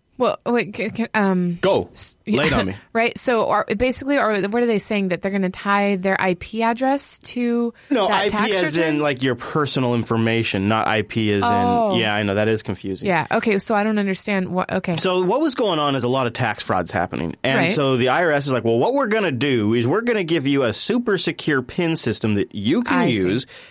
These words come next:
Speaker 2: and this will, this will be what you identify. You actually, you literally put it on your tax forms."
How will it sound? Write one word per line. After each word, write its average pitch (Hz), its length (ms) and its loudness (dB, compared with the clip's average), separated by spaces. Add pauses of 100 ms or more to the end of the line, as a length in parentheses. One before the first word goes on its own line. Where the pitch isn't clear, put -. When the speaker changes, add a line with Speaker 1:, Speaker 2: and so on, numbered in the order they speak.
Speaker 2:
and 135 140 2
this 226 300 0
will, 220 140 0
this 143 300 0
will 233 60 0
be 190 100 0
what 180 180 -2
you 175 60 2
identify. 139 360 0
You 107 180 2
actually, 131 340 0
you 104 80 0
literally 139 320 0
put 143 140 -2
it 131 60 2
on 107 100 2
your 92 100 0
tax 196 340 -2
forms." 180 480 0